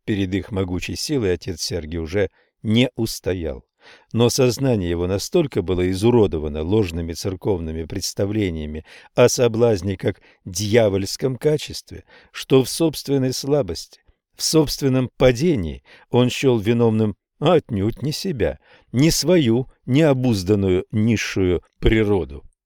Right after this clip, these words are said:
а другого человека, соблазнившую его девушку. И что же сделал обуреваемый страстями священнослужитель? Великий писатель,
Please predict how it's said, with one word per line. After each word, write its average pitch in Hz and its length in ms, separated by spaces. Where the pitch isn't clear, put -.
а 123 180
другого 131 560
человека, 131 680
соблазнившую 196 960
его 139 220
девушку. 104 600
И 127 140
что - 280
же 165 140
сделал 135 520
обуреваемый 110 840
страстями 170 760
священнослужитель? 98 1400
Великий 156 540
писатель, 120 680